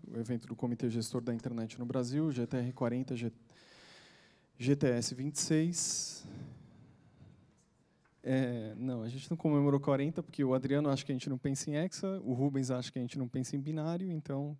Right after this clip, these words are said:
tá longe ainda a próxima comemoração.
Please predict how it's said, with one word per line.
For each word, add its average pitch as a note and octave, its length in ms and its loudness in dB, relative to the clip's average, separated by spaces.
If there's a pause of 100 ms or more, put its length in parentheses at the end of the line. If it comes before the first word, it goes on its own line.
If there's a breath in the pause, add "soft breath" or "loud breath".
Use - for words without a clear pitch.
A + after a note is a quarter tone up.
tá D3 80 0
longe C3+ 360 2
ainda B2+ 380 0 (120)
a C3 120 2
próxima B2+ 400 0
comemoração. B2 680 -2